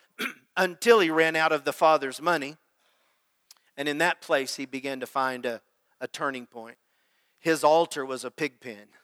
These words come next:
when he got to the place of figuring out what selfishness was. I sound, I see that selfish demands, selfish immaturity squanders, gets rid of, doesn't take care of, and it rebels. Now, the second thing,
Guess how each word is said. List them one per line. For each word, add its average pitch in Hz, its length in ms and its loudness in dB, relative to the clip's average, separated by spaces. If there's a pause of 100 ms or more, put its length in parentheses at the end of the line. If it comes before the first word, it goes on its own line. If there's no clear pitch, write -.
(800)
when 120 100 -20
he 123 80 -10
got 131 220 -4
to 143 100 -16
the 127 80 -20
place 139 340 -2
of 135 100 -14
figuring 135 460 -8
out 131 220 -2 (280)
what 139 180 -4
selfishness 135 760 -6 (140)
was. 131 400 -8 (260)
I 139 60 2
sound, 165 380 2
I 151 100 2
see 180 220 -6
that 151 120 -6
selfish 175 480 -2
demands, 175 720 -4 (280)
selfish 175 460 2
immaturity 175 580 -2
squanders, 214 960 0 (560)
gets 143 220 -8
rid 175 200 2
of, 175 260 4
doesn't 156 260 2
take 170 220 -4
care 165 200 0
of, 147 100 -2
and 139 140 -2
it 143 160 -4
rebels. 131 680 -2 (220)
Now, 139 120 -2
the 135 60 -4
second 170 360 -4
thing, 123 280 -6